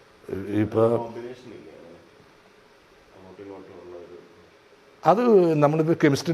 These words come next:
Speaker 1: ലാബ് പോലെയാണ്. എച്ച് സി എൽ, എൻ സി പി എന്നൊക്കെ പറഞ്ഞാൽ നമ്മൾ ഒരു സാധനം നമ്മൾ ഇടുമ്പോൾ മറ്റൊരു സാധനം കിട്ടുമല്ലോ. അത് ഓരോരുത്തരായിട്ട്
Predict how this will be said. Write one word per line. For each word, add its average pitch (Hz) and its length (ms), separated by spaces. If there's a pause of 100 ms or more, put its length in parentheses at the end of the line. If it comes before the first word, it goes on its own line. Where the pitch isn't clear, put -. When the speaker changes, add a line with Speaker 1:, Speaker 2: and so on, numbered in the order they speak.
Speaker 1:
ലാബ് 127 200
പോലെയാണ്. 117 300 (1120)
എച്ച് 139 200
സി 156 100 (100)
എൽ, 143 120 (1000)
എൻ 135 140
സി 151 160
പി 143 80
എന്നൊക്കെ 135 220
പറഞ്ഞാൽ 139 260 (1160)
നമ്മൾ 151 180
ഒരു 151 140
സാധനം 151 260
നമ്മൾ 156 200
ഇടുമ്പോൾ 160 220 (300)
മറ്റൊരു 151 260
സാധനം 151 260
കിട്ടുമല്ലോ. 117 340 (520)
അത് 185 80 (120)
ഓരോരുത്തരായിട്ട് 202 580